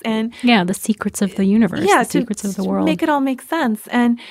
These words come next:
Speaker 1: he was frustrated he couldn't do this despite his long hours, despite his intelligence, and thought that maybe the angels could explain it all. They could help him out.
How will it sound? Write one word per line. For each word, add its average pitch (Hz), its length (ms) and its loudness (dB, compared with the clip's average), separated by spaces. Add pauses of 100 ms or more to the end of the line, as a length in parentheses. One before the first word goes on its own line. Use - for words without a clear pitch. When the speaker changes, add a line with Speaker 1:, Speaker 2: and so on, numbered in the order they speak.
(220)
Speaker 1:
he 285 600 -2
was 262 360 0
frustrated 277 560 -2
he 240 160 -6
couldn't 247 420 -4
do 202 180 -6
this 202 420 -8 (380)
despite 233 680 0
his 214 180 -6
long 214 280 0
hours, 196 440 -8
despite 226 380 -8
his 214 140 -8
intelligence, 220 840 -4
and 226 260 0 (320)
thought 240 320 -2
that 226 280 -2
maybe 214 480 0
the 226 480 0
angels 247 580 -2
could 220 400 -2
explain 240 560 -4
it 226 80 -2
all. - 220 -6
They 214 80 -8
could 226 160 -10
help 226 260 -6
him 240 100 -2
out. 247 340 -8